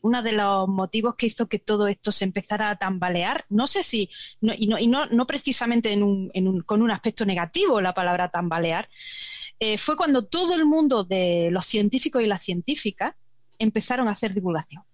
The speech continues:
Cuando de golpe Internet permite que la información llegue directamente desde quienes hacen su ciencia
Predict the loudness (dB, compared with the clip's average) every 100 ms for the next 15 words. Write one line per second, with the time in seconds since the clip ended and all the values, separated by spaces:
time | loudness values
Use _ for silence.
0 | _ _ _ -2 2 4 4 2 0 2
1 | 0 2 2 2 0 -2 -4 2 4 2
2 | -2 -6 -6 _ _ -2 -2 0 0 0
3 | 0 2 2 2 0 0 0 -2 -4 -4
4 | 0 2 2 -2 -4 -4 -2 -2 -2 2
5 | 2 2 -2 -2 -2 0 -2 -4 -2 -2
6 | -2 -6